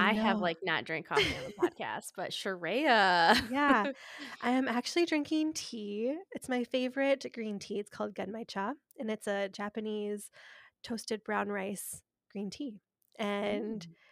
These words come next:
Speaker 2: yeah, so it's either called, like, toasted brown rice tea or poor man's tea because apparently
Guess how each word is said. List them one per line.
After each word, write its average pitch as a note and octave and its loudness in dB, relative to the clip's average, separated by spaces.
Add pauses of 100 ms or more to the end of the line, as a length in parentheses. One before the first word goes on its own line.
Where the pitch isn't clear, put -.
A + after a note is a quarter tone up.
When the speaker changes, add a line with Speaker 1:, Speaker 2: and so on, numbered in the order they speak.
(200)
Speaker 2:
yeah, C#4 4
so A3 0
it's G#3 -4
either G#3+ 0
called, F#3+ -6
like, G3 -12
toasted G#3+ -8
brown G3+ -6
rice G#3+ -6
tea G#3+ -8
or F#3+ -2
poor G#3 -2
man's G#3 -6
tea G3+ -6
because F#3+ -6
apparently G3 -6